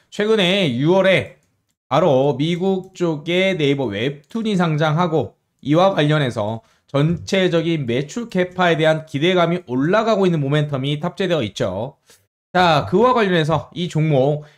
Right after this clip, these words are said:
핵심적으로 어느 가격에 대응해야 될지 한번 알아보도록 하겠습니다. 결국 이 종목으로 수익을 보고 싶다라고 한다면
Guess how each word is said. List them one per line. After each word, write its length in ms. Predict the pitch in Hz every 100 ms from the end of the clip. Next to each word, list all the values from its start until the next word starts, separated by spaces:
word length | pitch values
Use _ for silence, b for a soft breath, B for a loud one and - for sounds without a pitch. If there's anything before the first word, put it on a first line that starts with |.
| -
핵심적으로 640 | 180 220 202 196 190 123 127
어느 200 | 202 247
가격에 360 | 226 202 190
대응해야 420 | 139 131 165 190
될지 580 | 175 127 123 147 127 - -
한번 240 | 147 143
알아보도록 480 | 117 156 147 127 131
하겠습니다. 480 | 165 147 107 92 - B B
결국 300 | 208 226 220
이 160 | 185 202
종목으로 600 | 185 185 202 202 196 196
수익을 380 | 196 202 202 185
보고 200 | 156 151
싶다라고 420 | - 160 147 143
한다면 580 | 180 180 139 131 123